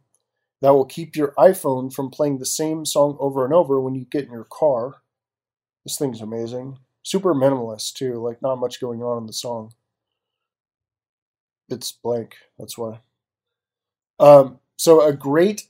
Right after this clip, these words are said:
A sixteen Z podcast on the different management structures at Google, Apple, Facebook, and Amazon,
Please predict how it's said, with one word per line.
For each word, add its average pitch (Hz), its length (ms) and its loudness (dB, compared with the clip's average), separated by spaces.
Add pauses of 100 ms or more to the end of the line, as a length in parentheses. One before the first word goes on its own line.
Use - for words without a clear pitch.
A 175 200 4
sixteen 170 520 -6
Z 147 200 2
podcast 151 880 2 (320)
on 135 360 4
the 135 120 -4
different 165 480 -4 (120)
management 143 580 -2
structures 131 480 -4
at 123 160 -6
Google, 175 440 0
Apple, 143 340 2
Facebook, 143 480 -8
and 120 100 -8
Amazon, 127 560 -4